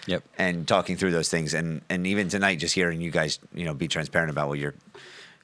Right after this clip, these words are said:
Speaker 2: things you've gone through and, you know, honest changes. I wish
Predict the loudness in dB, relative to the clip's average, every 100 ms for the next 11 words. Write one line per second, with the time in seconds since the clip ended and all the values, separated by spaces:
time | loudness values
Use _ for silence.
0 | _ -2 0 2 2 2 2 0 0 -4
1 | -12 _ _ _ _ -4 -2 -2 -6 _
2 | _ _ _ 2 4 4 2 2 2 0
3 | -2 -4 -14 -18 0 4 6 4